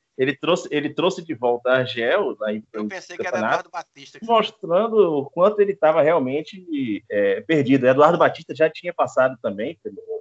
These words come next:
Speaker 1: é, acabou saindo também pelos, pelos resultados, e de repente ele consegue encontrar aí um caminho com o Galego Veneno, mas agora no final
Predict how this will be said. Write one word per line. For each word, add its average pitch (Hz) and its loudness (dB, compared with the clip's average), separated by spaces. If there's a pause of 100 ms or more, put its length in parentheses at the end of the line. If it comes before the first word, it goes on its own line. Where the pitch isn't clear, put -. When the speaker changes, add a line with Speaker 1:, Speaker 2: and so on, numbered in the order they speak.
(260)
Speaker 1:
é, 87 -8 (400)
acabou 123 0
saindo 120 0
também 110 -4
pelos, 98 -8
pelos 107 -4
resultados, 107 0 (400)
e 170 -10
de 175 -6
repente 185 0
ele 202 0
consegue 175 -4
encontrar 143 -2
aí 131 2
um 135 -4
caminho 120 -4
com 123 -4
o - -8
Galego 113 0
Veneno, 151 -2 (320)
mas 220 2
agora 208 4
no 208 0
final 202 -2